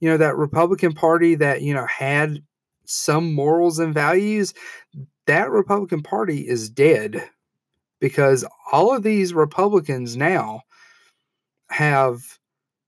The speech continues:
pissed on their conservative values and jumped on this Trump train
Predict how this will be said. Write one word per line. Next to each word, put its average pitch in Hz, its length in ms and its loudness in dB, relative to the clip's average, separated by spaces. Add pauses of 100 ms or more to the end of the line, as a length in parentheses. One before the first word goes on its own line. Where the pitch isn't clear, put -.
(520)
pissed 196 380 2
on 175 240 2
their 175 160 2
conservative 170 640 0
values 190 800 -2 (1000)
and 147 180 0
jumped 170 280 2
on 156 160 2
this 139 160 -4
Trump 226 340 -2
train 127 580 -2